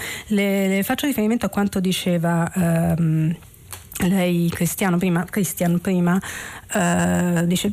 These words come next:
lei, lei si chiedeva se si riuscirà mai ad affrontare la questione al di là di logiche di partito, eccetera.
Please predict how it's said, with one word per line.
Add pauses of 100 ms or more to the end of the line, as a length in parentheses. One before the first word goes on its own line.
(140)
lei,
lei
si
chiedeva
se
si
riuscirà
mai
ad
affrontare
la
questione
al
di
là
di
logiche
di
partito,
eccetera.